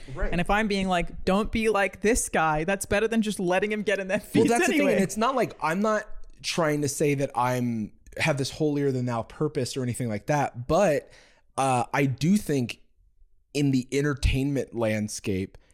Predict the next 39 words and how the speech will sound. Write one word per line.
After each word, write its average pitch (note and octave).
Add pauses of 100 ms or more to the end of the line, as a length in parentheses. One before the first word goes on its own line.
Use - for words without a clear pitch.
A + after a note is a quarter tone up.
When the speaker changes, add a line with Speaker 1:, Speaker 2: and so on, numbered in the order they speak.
(180)
Speaker 1:
it C#3+
is C3+
valuable A2
to C#3
give B2+ (260)
kind C#3
of B2+
tools D3+
for A#2+ (260)
poking D3+
humorous D3
holes B2+
in B2
these A#2
arguments A#2
that A2+
these G#2+
people G#2+
are G2+
making. G#2+
Speaker 2:
Yeah. F#3 (140)
Speaker 1:
Because D#3
if D3
you F3
can D#3+
turn D#3
it D3
into B2
entertainment C3
and A#2
you A#2+
can A2
figure A#2
out A2
something G#2+
to A2+
laugh A2+
at, F2+ (480)
then B2+